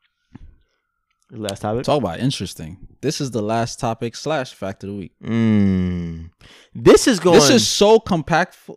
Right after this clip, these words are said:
Speaker 1: This gonna make y'all think about
Speaker 2: Son,
Speaker 1: this
Speaker 2: this
Speaker 1: shit.
Speaker 2: is so compactful that, like, I had to make it both.
Speaker 1: Yeah.
Speaker 2: Even though I've done that in the past.
Speaker 1: This gonna make y'all think about this whole virus and,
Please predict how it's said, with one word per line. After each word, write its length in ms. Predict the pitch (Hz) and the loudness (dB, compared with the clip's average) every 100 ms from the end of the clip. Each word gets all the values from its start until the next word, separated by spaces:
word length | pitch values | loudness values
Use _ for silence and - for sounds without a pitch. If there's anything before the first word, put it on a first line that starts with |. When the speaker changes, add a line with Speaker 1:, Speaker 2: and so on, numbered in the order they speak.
| _ | _
Speaker 1:
This 160 | 185 233 | -4 4
gonna 140 | 254 | 4
make 200 | 196 185 | 6 4
y'all 180 | 165 143 | 6 4
think 300 | 117 170 151 | 4 0 0
about 200 | 127 110 | 0 0
Speaker 2:
Son, 140 | 139 110 | -2 -2
Speaker 1:
this 100 | 98 | -4
Speaker 2:
this 120 | 165 | -4
Speaker 1:
shit. 60 | 185 | -4
Speaker 2:
is 60 | 190 | -6
so 160 | 175 | -8
compactful 800 | 165 120 104 120 131 - 131 135 135 | -8 -12 -10 -10 -10 -12 -14 -14 -8
that, 240 | 104 95 _ _ | -8 -8 _ _
like, 280 | 95 92 - _ _ _ | -14 -14 -16 _ _ _
I 140 | 104 113 | -4 -4
had 200 | 120 123 | -2 -6
to 140 | 120 - _ | -8 -14 _
make 320 | 101 113 113 | -14 -10 -10
it 180 | 117 90 | -10 -10
both. 400 | 98 95 85 _ _ _ _ _ _ - | -8 -10 -12 _ _ _ _ _ _ -10
Speaker 1:
Yeah. 120 | 87 | -4
Speaker 2:
Even 180 | 233 247 | 0 2
though 100 | 190 | 4
I've 160 | 143 | 2
done 140 | 123 117 | 0 -6
that 120 | 104 | -6
in 80 | 95 | -10
the 60 | 90 | -10
past. 60 | |
Speaker 1:
This 120 | 127 - | -8 -4
gonna 200 | 147 143 | -4 -4
make 140 | 135 | -6
y'all 160 | 117 104 | -4 -6
think 380 | - 107 98 _ _ _ | -4 -8 -8 _ _ _
about 260 | - 101 95 | -6 -4 -4
this 120 | 101 | -8
whole 380 | 110 107 104 98 | -6 -4 -6 -8
virus 520 | 101 101 98 98 - | -6 -4 -2 -6 -10
and, 320 | 95 92 92 | -10 -10 -10